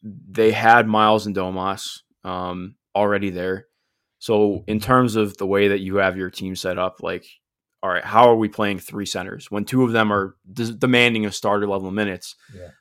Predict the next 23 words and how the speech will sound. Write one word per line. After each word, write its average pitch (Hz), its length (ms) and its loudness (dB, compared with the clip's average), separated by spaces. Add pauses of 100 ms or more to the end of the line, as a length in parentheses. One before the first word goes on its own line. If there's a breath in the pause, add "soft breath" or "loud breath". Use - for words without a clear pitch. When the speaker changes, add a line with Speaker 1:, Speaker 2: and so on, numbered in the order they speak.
Speaker 1:
Um, 90 400 -8
and 110 120 2
we 107 120 4
already 123 360 10
have 107 240 2
issues 98 280 -6
of 90 80 -12
trying 95 200 -6
to 95 60 -8
play 95 180 -6
them 92 180 -8
together. 92 480 -8 (580)
Uh, 90 400 -2 (300)
and 104 120 -2
then 117 100 2
you 123 80 2
bring 123 200 2
in 107 80 -2
Goga, 135 400 6
who 113 200 -4
is 101 220 -6
a 98 60 -10
nineteen-year-old, 98 840 -6